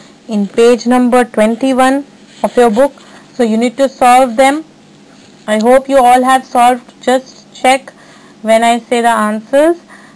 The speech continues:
The history of ancient Egypt is divided into how many periods? They are divided into three periods. Then who were at the bottom of Egyptian society? Slaves. Then which queen ruled with her husband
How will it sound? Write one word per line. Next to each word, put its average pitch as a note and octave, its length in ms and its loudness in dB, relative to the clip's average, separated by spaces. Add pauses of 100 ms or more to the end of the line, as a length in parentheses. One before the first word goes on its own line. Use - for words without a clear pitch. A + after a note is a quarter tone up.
(140)
The A3+ 280 -2
history B3+ 360 -4
of C#4+ 180 0
ancient C4 400 -2
Egypt B3+ 140 -8
is B3+ 260 -4
divided A#3+ 420 0
into C4+ 320 -4
how A#3 160 0
many B3+ 320 -2
periods? C#4+ 420 -2
They B3+ 120 0
are A#3+ 80 2
divided A3 320 0
into A3 260 -8
three B3+ 280 -4
periods. D4+ 520 0 (440)
Then B3 140 -2
who C4+ 180 0
were D4+ 240 2
at B3 40 -6
the C#4+ 120 0
bottom C#4+ 320 0
of D4 160 -2
Egyptian C#4 480 -8
society? C#4+ 600 -4
Slaves. C4 560 -2 (520)
Then A#3+ 240 -2
which D#4 400 -8
queen D#4 400 -2
ruled C4+ 500 -2
with B3 180 -4
her B3+ 200 -4
husband B3+ 640 -4